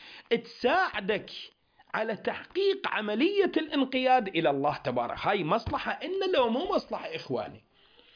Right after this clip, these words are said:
لما الله سبحانه وتعالى يشرع لي تشريعات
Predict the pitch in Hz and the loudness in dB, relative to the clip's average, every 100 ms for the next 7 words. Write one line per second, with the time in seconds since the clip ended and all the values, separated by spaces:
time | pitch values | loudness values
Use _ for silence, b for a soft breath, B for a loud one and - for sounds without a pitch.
0 | B B B 156 175 185 185 240 349 277 | B B B -2 0 0 0 0 2 2
1 | 247 196 262 320 247 - 226 320 311 - | 0 -4 -4 0 0 0 -2 0 0 0
2 | 220 208 285 285 247 180 139 B B B | -2 2 0 2 -2 -2 -6 B B B
3 | - 226 - 220 220 202 226 339 370 370 | -2 -2 0 -4 -2 0 0 0 0 -2
4 | 359 | -4